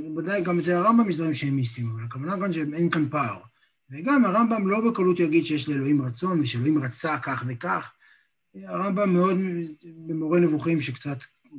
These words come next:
כן, קראתי בזמן האחרון, כן ניכר שהרמב"ם מסתייג מצורת הלשון הזאת, אבל אני לא מתחייב לתשובה הזאת, בסדר? אבל אני כן אגיד שאצל הרמב"ם האחרות לעולם נשארת, וזה ממש ברור. ופה האחרות,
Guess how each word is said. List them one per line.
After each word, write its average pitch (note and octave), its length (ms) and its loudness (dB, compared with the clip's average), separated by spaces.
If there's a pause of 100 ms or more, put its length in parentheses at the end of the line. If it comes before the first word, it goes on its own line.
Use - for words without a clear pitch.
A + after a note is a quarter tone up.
כן, C#3+ 320 -4
קראתי D3+ 360 -4
בזמן A#2+ 1000 -6
האחרון, E3+ 420 -4
כן F3 180 0
ניכר D3+ 460 0 (500)
שהרמב"ם C3+ 420 -2
מסתייג B2+ 380 -2
מצורת A#2 380 -4
הלשון A#2+ 300 -4
הזאת, F3+ 220 -4
אבל C3+ 180 -6
אני B2+ 200 -4
לא C#3+ 100 -4
מתחייב A2+ 520 -4
לתשובה G2+ 480 -20
הזאת, - 220 -20
בסדר? A2+ 280 -18 (760)
אבל D3 200 -4
אני D3+ 240 -2
כן G#3 160 2
אגיד A3+ 280 4 (180)
שאצל E3 260 0
הרמב"ם G3+ 360 4
האחרות F3 640 4 (420)
לעולם E3+ 380 4
נשארת, F2 380 -4 (240)
וזה C#3+ 220 -4
ממש C#3+ 320 0
ברור. G#2+ 340 -6 (320)
ופה D#3+ 460 -2
האחרות, C3+ 460 0